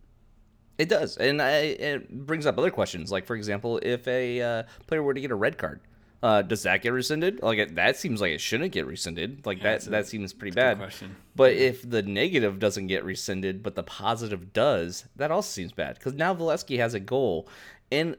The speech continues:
Speaker 1: league play that doesn't count towards his stats. Like, that, that goal got wiped out of his stats. So he no longer gets that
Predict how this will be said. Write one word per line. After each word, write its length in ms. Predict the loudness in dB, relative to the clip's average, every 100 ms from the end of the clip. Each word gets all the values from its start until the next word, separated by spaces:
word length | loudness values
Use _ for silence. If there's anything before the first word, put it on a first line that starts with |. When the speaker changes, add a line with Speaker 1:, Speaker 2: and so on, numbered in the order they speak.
| -6
Speaker 1:
league 300 | -4 -4 -2
play 260 | 2 4
that 200 | 4 0
doesn't 280 | -2 -4 -4
count 240 | -4 -4
towards 200 | -2 -6
his 140 | -4 -6
stats. 480 | -2 -4 -6 -20 -12 -4
Like, 120 | 2
that, 300 | 2 2 0
that 360 | 2 2 2 -2
goal 320 | 2 2 0
got 340 | 2 2 2
wiped 360 | -4 0 0 0
out 220 | -2 -2 0
of 140 | -4
his 200 | -4 -4
stats. 380 | -6 -8 -16 -20 _
So 160 | -4 -2
he 220 | 0 -2
no 200 | 0 0
longer 280 | 2 2 0
gets 260 | -4 -6 -4
that 260 | -6 -6